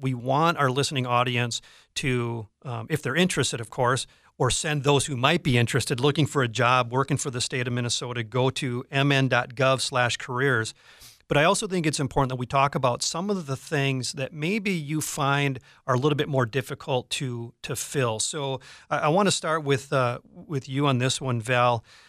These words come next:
Um, if, if I wanted to come and work for the state of Minnesota, um, the M N D V A, M N, Minnesota Department of Veterans Affairs, I shouldn't use an acronym, right? That's one of my own rules here on the show.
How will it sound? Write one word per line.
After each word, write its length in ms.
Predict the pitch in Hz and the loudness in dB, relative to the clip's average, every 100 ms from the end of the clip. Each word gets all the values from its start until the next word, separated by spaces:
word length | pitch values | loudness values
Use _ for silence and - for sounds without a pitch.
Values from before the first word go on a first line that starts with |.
| _ | _
Um, 380 | 127 120 117 - _ _ _ _ _ _ _ | -8 -6 -8 -12 _ _ _ _ _ _ _
if, 180 | 196 175 - | 0 0 2
if 200 | 160 - | 0 2
I 240 | 175 226 | 2 2
wanted 340 | 180 160 170 160 | 2 2 2 0
to 80 | |
come 200 | 143 170 | -4 -4
and 140 | 147 131 | -2 -2
work 160 | 131 | -2
for 100 | - | -4
the 120 | 143 127 | -6 -6
state 280 | - 139 | -6 -6
of 120 | 143 127 | -4 -4
Minnesota, 840 | 135 123 - 139 127 131 127 123 - _ - | -4 -2 -4 -4 -4 0 2 0 -4 _ -6
um, 420 | 127 120 117 123 - | -2 -2 -4 -8 -8
the 200 | 135 147 | -6 0
M 140 | 143 | 2
N 140 | 143 131 | 2 0
D 240 | 131 127 | -2 -4
V 240 | 123 123 | -4 -4
A, 300 | 120 117 120 - | -2 -4 -8 -10
M 160 | 139 135 | -6 -4
N, 300 | 123 120 117 _ _ - | -2 -4 -10 _ _ -6
Minnesota 360 | 143 175 190 156 | -2 0 0 0
Department 340 | - 143 131 | 2 4 4
of 60 | 113 | 2
Veterans 280 | 135 131 | 2 0
Affairs, 380 | 110 - 110 110 | -2 0 0 0
I 60 | 127 | -2
shouldn't 240 | - 156 | -2 -2
use 160 | 131 120 | -2 -2
an 80 | 120 | 2
acronym, 400 | 113 - 101 107 | 0 0 -6 -2
right? 160 | 113 | 0
That's 240 | 117 123 127 | 2 0 0
one 120 | 127 | 2
of 60 | |
my 140 | 120 113 | 4 4
own 200 | 127 117 | 4 2
rules 340 | 123 123 110 | 0 0 0
here 120 | 120 | -2
on 80 | 110 | -4
the 60 | 107 | -4
show. 380 | - 127 107 | -2 0 0